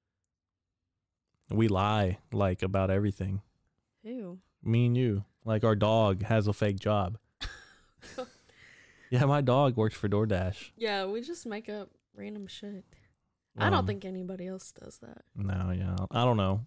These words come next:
Speaker 1: I've never
Speaker 2: We're
Speaker 1: heard.
Speaker 2: just too far gone.
Speaker 1: And we, like, name him, like, Mister Blister or, like, Tom Wom.
Speaker 2: Tommy has about seventy-eight and counting nicknames.
Speaker 1: Yeah, it's n-,
Speaker 2: And he just
Speaker 1: ridiculous.
Speaker 2: he just responds to anything now.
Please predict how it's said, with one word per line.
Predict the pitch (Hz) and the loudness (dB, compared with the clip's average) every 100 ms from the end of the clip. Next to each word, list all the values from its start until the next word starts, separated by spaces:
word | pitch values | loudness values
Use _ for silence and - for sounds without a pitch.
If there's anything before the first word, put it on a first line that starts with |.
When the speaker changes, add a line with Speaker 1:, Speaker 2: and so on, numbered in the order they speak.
| - | -4
Speaker 1:
I've | 110 | 0
never | 117 110 | 2 2
Speaker 2:
We're | 104 | 2
Speaker 1:
heard. | |
Speaker 2:
just | 101 - | 0 -4
too | - 196 | -8 -8
far | - 165 160 | -8 -10 -10
gone. | 160 175 175 | -12 -10 -2
Speaker 1:
And | 113 | 2
we, | 123 | 4
like, | 131 120 | 4 4
name | 107 104 107 | 2 2 2
him, | 104 104 101 | 2 2 2
like, | 95 92 | 2 0
Mister | 101 98 - | 0 0 -2
Blister | 98 95 95 - 95 92 92 85 | 0 0 0 0 0 0 0 0
or, | |
like, | 92 92 87 | -2 -2 -4
Tom | - 101 95 95 | -4 -2 0 0
Wom. | 90 92 90 90 87 98 _ | 0 0 0 -2 -2 -6 _
Speaker 2:
Tommy | - 269 320 294 | -14 -8 -8 -8
has | 240 208 196 202 | -10 -10 -10 -10
about | 190 190 185 185 _ _ _ _ _ _ - | -10 -10 -10 -12 _ _ _ _ _ _ -16
seventy-eight | - 196 196 208 202 185 185 | -12 -10 -10 -10 -8 -6 -8
and | 190 185 | -10 -4
counting | 190 185 180 170 175 | -4 -4 -10 -14 -14
nicknames. | 180 - - 101 214 - - | -16 -14 -16 -14 -16 -18 -10
Speaker 1:
Yeah, | 98 92 87 | -2 0 0
it's | 92 - | -2 -8
n-, | 85 - | -8 -6
Speaker 2:
And | 113 98 | -4 -2
he | 98 | -4
just | 98 | -4
Speaker 1:
ridiculous. | 95 - 95 - - _ _ _ _ | -6 -4 -6 -6 -12 _ _ _ _
Speaker 2:
he | 226 | -14
just | 285 311 | -12 -12
responds | 226 - 214 220 220 | -14 -12 -12 -12 -12
to | - | -16
anything | 202 202 196 165 | -16 -16 -14 -14
now. | 165 160 165 | -12 -12 -14